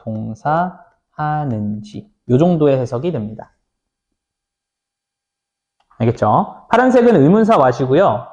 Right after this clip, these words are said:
빨간색은 관계대명사 what인데 그 두 개를 뭐 명확하게 여러분들이 구분할 필요는 중학교 때는 구분을 하고요. 고등학교 때는 구분을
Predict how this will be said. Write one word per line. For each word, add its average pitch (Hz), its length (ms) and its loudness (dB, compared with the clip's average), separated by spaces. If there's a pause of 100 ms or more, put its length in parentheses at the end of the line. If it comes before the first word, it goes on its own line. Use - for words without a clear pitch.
(180)
빨간색은 208 760 2
관계대명사 175 680 -2
what인데 117 640 -4 (280)
그 156 120 -2
두 156 140 -4
개를 202 280 2
뭐 147 140 0
명확하게 196 640 -4
여러분들이 151 540 -2
구분할 160 520 -6
필요는 143 580 -6 (720)
중학교 233 600 0
때는 214 300 0
구분을 139 380 -6
하고요. 143 440 -4
고등학교 185 500 -2
때는 170 240 -8
구분을 127 340 -12